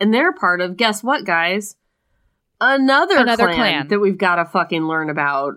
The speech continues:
Speaker 1: They're called the Silent, which is why
Speaker 2: Actually,
Speaker 1: he was
Speaker 2: these
Speaker 1: like,
Speaker 2: ones
Speaker 1: "Shush, I guess."
Speaker 2: Yeah, well, so, yeah, they just don't really talk to anybody else.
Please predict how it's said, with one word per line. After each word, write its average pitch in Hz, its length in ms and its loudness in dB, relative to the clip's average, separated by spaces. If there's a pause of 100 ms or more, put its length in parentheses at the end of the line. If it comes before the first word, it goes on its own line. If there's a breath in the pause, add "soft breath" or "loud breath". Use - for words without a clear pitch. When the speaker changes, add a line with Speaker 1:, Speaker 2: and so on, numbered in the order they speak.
Speaker 1:
They're 190 300 -2
called 175 480 -6
the 220 120 0
Silent, 208 840 -4 (400)
which 185 180 -4
is 202 100 0
why 196 180 2
Speaker 2:
Actually, 208 180 0
Speaker 1:
he 240 60 0
was 226 80 0
Speaker 2:
these - 60 0
Speaker 1:
like, - 140 2
Speaker 2:
ones 339 140 -2
Speaker 1:
"Shush, 269 260 0
I 165 140 0
guess." 143 560 -6 (1040)
Speaker 2:
Yeah, 226 320 -2 (200)
well, 208 380 -4 (480)
so, 247 420 2
yeah, 226 160 -2
they 233 140 0
just 285 160 -4
don't 269 160 -2
really 214 180 -2
talk 190 380 -4
to 185 120 -6
anybody 151 400 -8
else. 135 460 -8